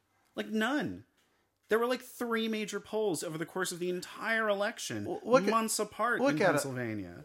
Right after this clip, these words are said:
Speaker 2: Look at it. Well, let's, let me just ask you a que-, I mean, look at it this way, 'cause I think you're kinda looking at too bi-, at, at too much of a macro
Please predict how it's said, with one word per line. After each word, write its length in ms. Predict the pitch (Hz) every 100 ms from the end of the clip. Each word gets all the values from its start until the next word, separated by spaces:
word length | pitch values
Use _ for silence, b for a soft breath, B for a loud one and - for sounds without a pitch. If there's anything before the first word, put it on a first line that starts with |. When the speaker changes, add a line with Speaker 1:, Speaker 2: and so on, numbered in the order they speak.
| 220
Speaker 2:
Look 320 | 208 240 254
at 140 | 185
it. 80 | 147 -
Well, 140 | 165 170
let's, 360 | 233 - - - -
let 100 | 214
me 60 | 226
just 180 | 185 165
ask 240 | 139 123
you 80 | 127
a 40 |
que-, 140 | 117 -
I 60 | 135
mean, 200 | 135 147
look 200 | 220 196
at 60 |
it 80 | 135
this 180 | 135 131
way, 80 | 120
'cause 80 | 156
I 80 |
think 200 | 151 214 165
you're 80 |
kinda 240 | - 160 131
looking 360 | 127 135 127
at 100 | 117 -
too 160 | 143
bi-, 180 | 127 127 B B B
at, 160 | - 123 151
at 140 | 139
too 140 | 190
much 200 | 165 151
of 80 | 135
a 80 | 127
macro 600 | 120 117 117 117 104 101